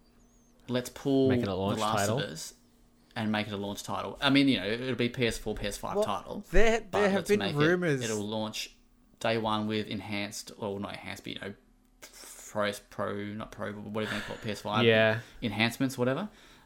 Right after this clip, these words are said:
Speaker 1: Um, that gives, you know, Naughty Dog a bit more time to do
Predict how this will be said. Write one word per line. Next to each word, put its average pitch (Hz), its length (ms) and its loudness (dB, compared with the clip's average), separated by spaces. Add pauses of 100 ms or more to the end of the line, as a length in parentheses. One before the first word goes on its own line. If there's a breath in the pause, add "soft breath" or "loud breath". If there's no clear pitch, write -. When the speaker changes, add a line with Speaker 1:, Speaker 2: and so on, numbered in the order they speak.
Speaker 1:
Um, 101 560 -4 (220)
that 107 160 -4
gives, 107 440 -2 (200)
you 117 60 -6
know, 107 120 -2
Naughty 107 220 0
Dog 104 180 -2
a - 20 -4
bit 113 120 -8
more 107 140 -6
time 101 280 -4
to - 100 -12
do 101 400 -4